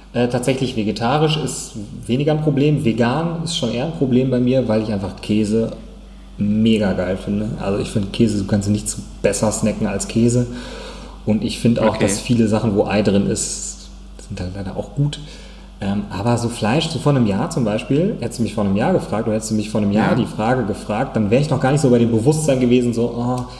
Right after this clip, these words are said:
Speaker 1: ja komm, aber so ein Burger oder so eine geile Chili con Carne will ich mir nicht nehmen lassen. Und heute kann ich das eigentlich schon ganz gut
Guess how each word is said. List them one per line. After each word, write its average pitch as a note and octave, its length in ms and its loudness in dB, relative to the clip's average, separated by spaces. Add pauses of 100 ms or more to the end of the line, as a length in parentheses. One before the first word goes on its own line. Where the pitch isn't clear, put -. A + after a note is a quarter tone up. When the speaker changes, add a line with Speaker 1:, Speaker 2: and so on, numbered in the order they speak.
(340)
Speaker 1:
ja A2 180 -4
komm, A#2+ 200 0
aber A2+ 160 2
so A#2 80 0
ein G#2+ 120 0
Burger A#2+ 480 2
oder A2+ 120 0
so A2 80 0
eine G#2+ 120 0
geile A#2 340 0
Chili A#2+ 260 0
con A2 240 -4
Carne B2 560 2 (600)
will B2 160 4
ich - 120 0
mir A#2+ 80 6
nicht A2 160 2
nehmen A2 200 4
lassen. B2 260 0
Und G2+ 120 -2
heute G2 320 0 (760)
kann - 140 -10
ich F2 80 -8
das - 200 -4
eigentlich F#2 220 -6
schon A2 160 -2
ganz A2 220 -2
gut A2 260 -4